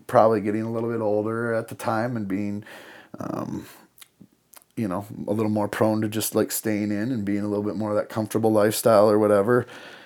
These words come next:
And, uh, when you're like that, it's funny because the people, you,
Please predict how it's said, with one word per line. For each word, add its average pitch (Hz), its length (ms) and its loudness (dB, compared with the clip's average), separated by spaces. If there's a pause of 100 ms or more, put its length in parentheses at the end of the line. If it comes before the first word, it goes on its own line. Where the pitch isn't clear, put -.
(140)
And, 98 480 0
uh, 85 260 4 (100)
when 110 260 -4
you're 107 160 -2
like 110 300 0
that, 104 240 4
it's 107 120 -2
funny 117 280 -4
because 107 380 -2
the 104 100 -2
people, 113 520 -2 (800)
you, 113 140 -6